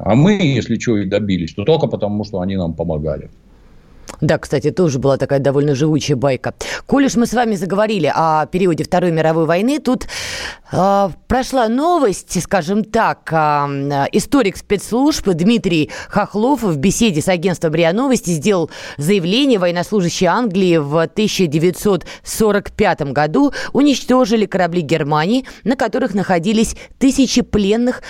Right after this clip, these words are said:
Speaker 2: нацистских, а, лагерей, большинство из которых были именно советские военные. Дмитрий, ну вы, вы с, с историей на «ты», а не на «вы».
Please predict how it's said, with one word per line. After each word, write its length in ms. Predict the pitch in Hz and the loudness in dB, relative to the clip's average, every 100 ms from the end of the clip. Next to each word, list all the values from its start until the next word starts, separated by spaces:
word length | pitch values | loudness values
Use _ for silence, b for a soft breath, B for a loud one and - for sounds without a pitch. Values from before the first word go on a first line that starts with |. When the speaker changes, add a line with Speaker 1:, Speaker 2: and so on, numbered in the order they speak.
| B | B
Speaker 2:
нацистских, 840 | 165 185 - 233 - - 220 - | 0 0 0 0 -2 0 0 2
а, 280 | 202 180 170 B B | 2 2 0 B B
лагерей, 560 | - 180 170 214 180 92 | 0 2 2 2 2 -2
большинство 420 | - - 165 - 170 | -4 -4 -4 0 0
из 120 | - | 0
которых 420 | 170 175 285 262 | -2 0 2 2
были 180 | 170 202 | 2 2
именно 400 | 160 202 196 175 B | 2 2 2 0 B
советские 800 | - - 170 165 214 - - 190 | -6 -2 0 0 -2 -2 -2 0
военные. 640 | 160 185 190 185 127 120 - - B B B - | 2 0 0 0 0 -4 -10 -14 B B B 0
Дмитрий, 300 | 202 208 147 | 2 2 0
ну 140 | 160 | 0
вы, 320 | 208 220 208 180 | 2 2 2 0
вы 220 | 156 190 | -2 -4
с, 80 | - | -4
с 140 | - | -2
историей 420 | 233 - 247 196 170 | -2 0 0 0 0
на 160 | 180 | -2
«ты», 280 | 180 311 320 b b b | 0 0 -2 b b b
а 100 | 156 | 0
не 120 | 170 | 2
на 160 | 170 165 | 2 2
«вы». 240 | 143 87 | 0 -4